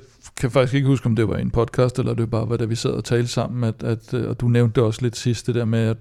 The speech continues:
at vi havde sådan en lille bange anelse omkring det her med, at Danmark nu lige pludselig skulle indtage sådan en slags favoritrolle, som vi ikke er vant til, øh, og, og havde, øh, gejlet sig selv op til at skulle ud og spille med musklerne, og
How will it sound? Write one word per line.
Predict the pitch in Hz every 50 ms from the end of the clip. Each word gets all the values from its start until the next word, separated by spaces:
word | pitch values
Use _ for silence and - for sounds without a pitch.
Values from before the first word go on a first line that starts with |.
| - - 120
at | 113 120 117
vi |
havde | - 113 131 131
sådan | 143 139
en | 131
lille | 143 160 175
bange | 165 - - 110 107 120 143 156 -
anelse | - 113 107 107 117 123 123 - -
omkring | 120 117 113 - 127 123 123 120
det | 127
her | 120 123 123
med, | 120 120
at | 120 120 113
Danmark | - 117 113 120 135 127
nu | 131 127
lige | 120 127 120
pludselig | - 135 123 -
skulle | - - - 127 120 - -
indtage | 120 127 123 - - 131 -
sådan | 117 - 123
en | 117 113
slags | - - 123 110 110 -
favoritrolle, | - - 113 107 107 110 127 139 - - - 123 117 117 117
som | - - 113 110
vi | 110 110
ikke | 110 131
er | 120
vant | 113 131 139 - - -
til, | - 123 110 107 - - - - - - - - - - _ - -
øh, | 120 110 110 110 107 107 107 104 104 104 - -
og, | - 113 104 101
og | - 110
havde, | - 104 113 110 107 104 104 104 104 104 104 107 104 120 - - - -
øh, | - - 120 117 113 110 110 -
gejlet | 123 107 104 107 113 110
sig | - 120 113
selv | - 139 131 123
op | 117 113 -
til | - -
at | 127 120 117
skulle | - - 123
ud | 117 131
og | 123
spille | - - 120 113 120
med | 131 127
musklerne, | 120 120 117 117 - - 143 131 127 127 120
og | 113 113 113